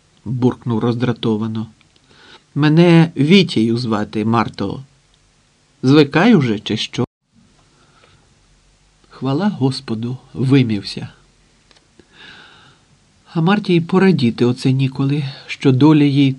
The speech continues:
такого турботливого генерала відпасувала. Розібрати торбу з харчем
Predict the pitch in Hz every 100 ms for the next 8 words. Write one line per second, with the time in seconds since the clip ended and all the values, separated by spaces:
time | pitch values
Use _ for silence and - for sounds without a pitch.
0 | - 143 135 151 143 139 - 151 139 123
1 | 165 165 165 156 156 147 147 143 143 113
2 | 104 104 113 - 113 - 123 107 - -
3 | 135 _ _ _ _ _ _ _ _ _
4 | _ _ _ _ _ _ _ _ _ _
5 | _ _ - 139 131 139 147 139 139 -
6 | 135 123 127 131 143 139 - 160